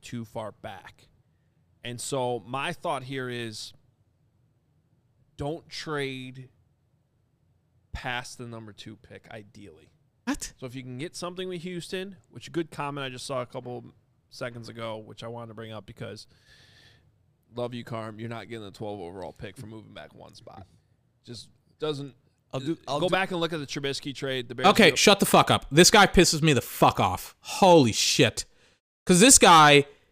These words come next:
Speaker 2: is so uneducated about what actually happens in the drafts, right?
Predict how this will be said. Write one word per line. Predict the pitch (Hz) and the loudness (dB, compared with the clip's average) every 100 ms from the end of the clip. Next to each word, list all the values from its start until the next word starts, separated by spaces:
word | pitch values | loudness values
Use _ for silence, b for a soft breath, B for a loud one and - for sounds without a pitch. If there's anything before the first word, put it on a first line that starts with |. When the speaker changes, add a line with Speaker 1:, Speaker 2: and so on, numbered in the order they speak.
| _ _ - | _ _ 2
Speaker 2:
is | 170 | 6
so | 156 - 226 233 285 - | 8 8 8 8 6 6
uneducated | 196 214 233 - 208 175 185 147 117 107 104 - _ _ _ - | 6 8 8 6 4 6 2 2 2 0 -6 -12 _ _ _ 0
about | 170 170 160 156 - _ _ _ - | 4 6 6 6 -2 _ _ _ 4
what | 156 254 - | 6 6 6
actually | 226 - - 202 | 4 4 2 2
happens | 185 185 180 151 135 - - _ _ | 4 2 4 2 2 -6 -14 _ _
in | 180 185 | 6 8
the | 175 | 8
drafts, | 151 131 87 - - _ | 8 4 2 -8 -14 _
right? | 135 156 185 | 2 4 4